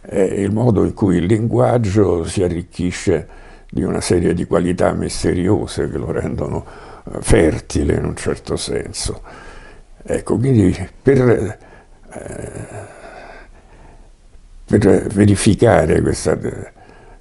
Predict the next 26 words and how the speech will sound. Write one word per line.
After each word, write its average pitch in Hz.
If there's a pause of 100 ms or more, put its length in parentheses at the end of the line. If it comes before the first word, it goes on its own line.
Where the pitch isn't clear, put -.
(360)
duplicità 101
e 90
questo -
mistero, 139
secondo 104
me 104 (440)
la, 98 (120)
la 95
poesia 101
è -
fondamentale. 76 (840)
Eh, -
d'altra -
parte, 104
diciamo, 87 (440)
uno 87
dei 90
poeti 92
che 90
io 92
ammiro 90
di 90
più, 95
che -
è 95
Hölderlin, 95